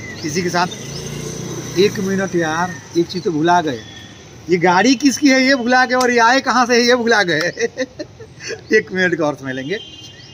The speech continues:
ये गाड़ी मोहित जी ने भेजा है, ठीक है, जो हमारे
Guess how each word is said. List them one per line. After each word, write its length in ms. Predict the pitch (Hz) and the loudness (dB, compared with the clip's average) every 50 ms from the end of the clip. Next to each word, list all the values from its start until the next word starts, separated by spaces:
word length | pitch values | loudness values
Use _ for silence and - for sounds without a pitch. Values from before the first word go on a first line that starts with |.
| - - | -10 -4
ये 100 | 139 160 | -2 0
गाड़ी 220 | 165 160 185 202 | 2 2 2 2
मोहित 220 | 190 180 170 185 170 | 2 2 0 0 0
जी 100 | 190 196 | 0 0
ने 60 | 196 | 0
भेजा 240 | 175 185 185 185 180 | 2 2 4 4 4
है, 200 | 196 233 262 247 - | 2 2 0 -4 -8
ठीक 180 | - 180 170 180 | -10 -6 -4 -2
है, 160 | 156 120 101 - - - - - - - - - - 120 | -4 -4 -4 -10 -18 -20 -20 -20 -20 -20 -20 -20 -20 -10
जो 200 | 113 139 160 165 | -4 -2 0 0
हमारे 680 | 143 151 151 160 160 160 170 170 165 156 143 127 120 | 2 2 2 4 4 4 6 6 6 4 2 0 -2